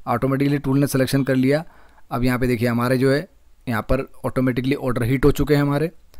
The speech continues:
ठीक है, हमारे यहाँ पे ऑर्डर हिट हो चुके हैं। इस तरह से हमारा जो है, ए, लाइव ट्रेड चल रहा है।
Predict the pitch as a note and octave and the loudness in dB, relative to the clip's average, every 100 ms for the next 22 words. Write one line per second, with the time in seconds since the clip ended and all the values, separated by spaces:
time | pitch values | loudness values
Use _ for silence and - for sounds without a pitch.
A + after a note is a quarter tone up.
0 | - - D#3 D3+ - - - - - - | -8 -4 -2 -2 -6 -18 -20 -20 -20 -20
1 | - A#2 A#2+ B2+ B2 C3 A#2 B2+ B2+ C3 | -12 -6 -2 -2 0 0 0 -2 0 -2
2 | A#2 A#2 - - - - - - - - | -2 -2 4 4 2 -10 -20 -20 -20 -20
3 | - - - - - - - - - - | -20 -20 -20 -20 -20 -20 -20 -20 -20 -20
4 | - - - - - - _ - - - | -20 -20 -20 -20 -20 -20 _ -20 -20 -20
5 | - - - - - - _ _ _ _ | -20 -20 -20 -20 -20 -20 _ _ _ _
6 | - - - - - - - - A2+ A#2 | -16 -12 -12 -14 -20 -20 -12 -8 -2 -2
7 | A2+ A#2 A2 A2 A2 A2+ A2+ - - - | 0 -2 0 -2 -2 -2 -4 -8 -18 -20
8 | - - A2+ G#2+ G#2 G#2 G#2+ A2+ - A2 | -16 -8 -4 -2 -2 -2 -2 -4 -2 0
9 | G#2 G#2+ | 0 -4